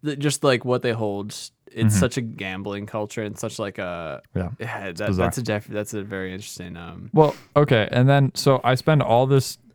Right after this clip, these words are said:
Speaker 2: free time trying to learn about, like, Syria and Islam and stuff like that. And then I realized that, like,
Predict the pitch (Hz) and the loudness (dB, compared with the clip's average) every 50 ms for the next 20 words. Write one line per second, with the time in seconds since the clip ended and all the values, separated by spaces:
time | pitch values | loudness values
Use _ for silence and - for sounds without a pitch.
0 | _ _ _ _ - - - - 131 120 113 - - 101 98 95 95 95 - - | _ _ _ _ -18 -16 0 4 4 4 6 4 2 2 2 2 2 2 2 2
1 | 110 110 107 107 104 104 101 101 98 95 98 95 92 95 - - 104 95 92 87 | 2 4 4 4 4 4 4 4 4 4 4 4 4 2 2 0 0 0 0 -2
2 | - - - 98 95 92 95 95 92 92 90 90 87 87 90 90 - - - 98 | -4 -2 0 2 4 4 4 4 4 4 4 2 4 4 2 2 2 0 -2 -2
3 | 92 92 92 95 92 92 90 87 - - 95 92 - 87 92 - - 92 90 87 | 0 2 2 4 4 4 2 2 2 0 0 0 0 -4 -4 0 0 2 2 2
4 | - - - - _ _ _ _ _ _ _ 123 127 135 139 139 143 139 127 123 | -2 -6 -16 -20 _ _ _ _ _ _ _ 6 6 8 6 6 6 6 6 6
5 | 123 120 117 113 110 107 101 - - 107 - 104 104 98 92 92 87 - | 6 6 6 6 4 4 2 2 2 2 4 4 4 4 4 2 -2 -4